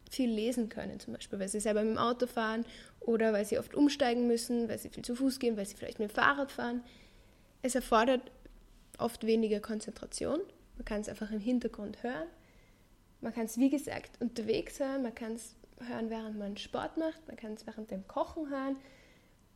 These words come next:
Und mittlerweile gibt es wirklich eine riesige Auswahl an Audiobüchern. Also wer sehr viel zu tun hat und irgendwie Bücher kennenlernen möchte, aber einfach sich nicht konzentrieren kann,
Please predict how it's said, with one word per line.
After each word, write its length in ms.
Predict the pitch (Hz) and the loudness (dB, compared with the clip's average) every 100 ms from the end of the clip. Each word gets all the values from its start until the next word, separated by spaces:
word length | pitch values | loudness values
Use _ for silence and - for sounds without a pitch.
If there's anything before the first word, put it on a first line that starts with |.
| - | 4
Und 380 | 277 269 - | 6 6 4
mittlerweile 540 | 269 285 302 269 262 269 | 2 6 6 6 6 6
gibt 200 | 269 262 | 4 -2
es 220 | 247 220 | -2 2
wirklich 420 | 254 294 302 - | 2 4 -2 -4
eine 320 | 240 226 220 | -2 -2 -2
riesige 840 | 214 240 320 339 330 320 285 269 - | 2 6 10 10 8 4 2 2 2
Auswahl 520 | 208 220 - 214 208 | -2 -4 -4 -6 -4
an 140 | 220 220 | -6 -4
Audiobüchern. 960 | - 214 220 214 - 233 - - 214 226 - - - - - | -4 -4 -4 -6 -6 -8 -6 -6 -6 -8 -16 -20 -20 -20 -4
Also 440 | 226 220 233 233 220 - - - | 2 4 8 6 6 -2 -20 -16
wer 240 | - 240 254 | 0 2 4
sehr 140 | 254 | 2
viel 180 | 269 330 | 4 4
zu 160 | 320 277 | 4 2
tun 300 | 277 277 269 | 4 6 4
hat 340 | 262 269 - | 2 0 0
und 220 | 240 240 | 0 2
irgendwie 580 | - 269 262 254 254 254 - - - | 2 2 4 4 2 2 -4 -20 0
Bücher 280 | 302 311 | 2 4
kennenlernen 600 | 285 269 294 285 247 254 | 2 4 4 4 2 2
möchte, 320 | 240 240 240 247 | 0 -2 -4 -4
aber 160 | 240 - | -4 -6
einfach 420 | - 247 262 269 - - - - - - | 0 0 2 0 0 -12 -20 -20 -20 -16
sich 300 | - 247 247 | -4 -2 0
nicht 420 | 240 - - - | -2 -4 -16 -6
konzentrieren 640 | 240 220 214 208 277 330 | -4 -2 -4 4 4 4
kann, 340 | 302 285 285 | 0 0 0